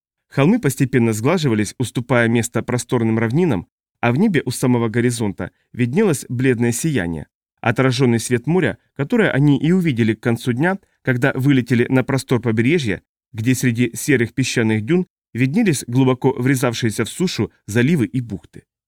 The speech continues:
На вершине белого утеса они заметили одинокий замок и решили спуститься. Спешившись, усталый,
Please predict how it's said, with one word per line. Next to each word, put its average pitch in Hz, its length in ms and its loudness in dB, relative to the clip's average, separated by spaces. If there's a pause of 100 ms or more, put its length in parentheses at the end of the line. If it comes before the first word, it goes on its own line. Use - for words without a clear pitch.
(580)
На 117 60 0
вершине 120 420 2
белого 110 360 2
утеса 180 460 0 (180)
они 247 200 2
заметили 160 480 2
одинокий 120 420 0
замок 190 380 0
и 220 100 -2
решили 202 300 -2
спуститься. - 640 -8 (1080)
Спешившись, - 680 -4
усталый, 139 500 -2